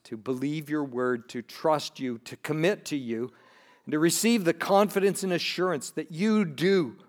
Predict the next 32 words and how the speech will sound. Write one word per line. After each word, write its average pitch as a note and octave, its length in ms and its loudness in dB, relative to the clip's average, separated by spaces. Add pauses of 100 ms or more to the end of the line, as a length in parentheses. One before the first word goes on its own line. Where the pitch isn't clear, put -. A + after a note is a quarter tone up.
work D#3+ 280 4
in D3+ 160 -2
us, A#2 240 -6 (240)
that D3+ 100 -8
you G#3 160 2
will G3+ 260 8
bring D3+ 320 2
change. A2+ 400 -8
And B2+ 100 -10
so D#3 140 -4
change G3+ 400 0
us - 160 -2
today, B2+ 420 -2 (380)
Father, B2+ 340 0
as A#2+ 220 -6
we B2 180 -4
are A#2+ 200 0 (240)
before B2+ 420 -4
you. A#2+ 300 -2 (600)
Uh, - 60 -18
by B2 220 -2
your C3+ 180 -2
word C3+ 420 -2
we C#3+ 140 -8
pray, A2 400 -8 (240)
in A#2+ 120 -14
the A2 80 -10
power C#3 400 -2
of C3 80 -6
your C3+ 100 -4
Holy C3 240 -6
Spirit. - 480 -14